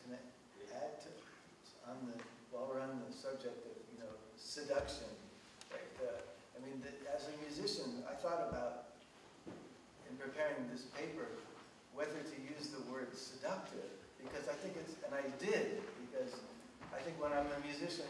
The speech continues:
when I think about, uh, my initial contact with a piece of music, it, it all has to do with the attraction of the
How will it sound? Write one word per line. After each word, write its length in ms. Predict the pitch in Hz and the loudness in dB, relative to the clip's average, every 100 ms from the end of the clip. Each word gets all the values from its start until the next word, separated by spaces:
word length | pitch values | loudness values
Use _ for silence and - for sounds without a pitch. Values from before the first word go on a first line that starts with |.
| 131 | 2
when 80 | |
I 80 | 131 | 4
think 320 | 135 175 170 | 2 2 2
about, 480 | 165 127 127 - - - - - - - - | 4 6 6 4 -4 -10 -14 -16 -14 -10 0
uh, 240 | 131 131 120 | 4 4 4
my 160 | 135 139 | 2 2
initial 320 | 147 165 156 143 | 2 2 2 2
contact 480 | 147 147 143 135 135 | 4 4 4 4 2
with 160 | 123 120 | -2 -6
a 40 | 147 | -4
piece 240 | 147 147 | -4 -4
of 80 | 131 202 | -4 -2
music, 320 | 196 - - | -2 -2 -4
it, 240 | 139 - | -4 -2
it 80 | 143 | 4
all 240 | 143 - | 6 6
has 240 | 196 185 151 | 6 4 0
to 80 | - | -4
do 80 | 156 160 | -4 -2
with 160 | - - | -2 -2
the 560 | - - - - 131 | -6 -6 -10 -8 -6
attraction 400 | 123 131 139 139 135 | 0 4 4 2 2
of 80 | 127 | 4
the 160 | 120 | 2